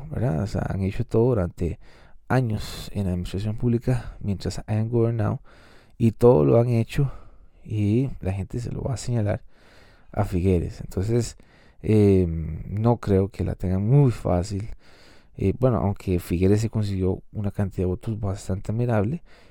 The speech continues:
en primera ronda, eh, no creo que vaya a sorpresar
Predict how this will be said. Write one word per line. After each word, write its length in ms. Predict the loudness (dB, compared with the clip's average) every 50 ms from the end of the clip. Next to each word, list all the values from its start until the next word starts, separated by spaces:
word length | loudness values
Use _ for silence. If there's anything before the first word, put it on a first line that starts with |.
| -20 _ -6
en 140 | -6 -4 -2
primera 260 | 0 0 2 2 2
ronda, 400 | 2 2 2 2 2 0 -2 -4 -6 -12 -18 _ _ _ -20 -20 _ -10
eh, 460 | -6 -4 -2 0 0 0 0 -2 -4 -6 -8 -10 -10 -10
no 380 | -10 -8 -8 -4 0 0 0 0
creo 320 | -2 -4 0 2 2 2
que 120 | 2 0 2
vaya 180 | 2 4 4
a 20 | 2
sorpresar 580 | 2 0 -2 -2 -2 -4 -2 0 2 4 4